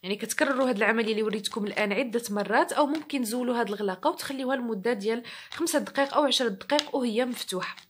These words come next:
فبجوج ديال الطرق يعني مزيانين ومفيدين. كما قلت لكم انا هنا عندي المشروب الغازي كوكاكولا فغادي نستخدمه. الناس اللي عندهم المشروب بيبسي فممكن يستخدموه. المهم غادي نحتاجوا في هذه الوصفه الى مشروب غازي باللون الاسود. هذه نقطه عرفناها.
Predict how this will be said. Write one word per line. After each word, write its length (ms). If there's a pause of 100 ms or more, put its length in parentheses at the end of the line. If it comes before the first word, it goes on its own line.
(420)
فبجوج 400
ديال 200
الطرق 440
يعني 340
مزيانين 560 (120)
ومفيدين. 720
كما 200
قلت 140
لكم 420
انا 160
هنا 100
عندي 180
المشروب 540
الغازي 360
كوكاكولا 580
فغادي 320
نستخدمه. 680 (360)
الناس 200
اللي 120
عندهم 260
المشروب 420
بيبسي 380
فممكن 520
يستخدموه. 680
المهم 340
غادي 220
نحتاجوا 360
في 100
هذه 60
الوصفه 380
الى 240
مشروب 400
غازي 380
باللون 400
الاسود. 520 (480)
هذه 200
نقطه 520
عرفناها. 680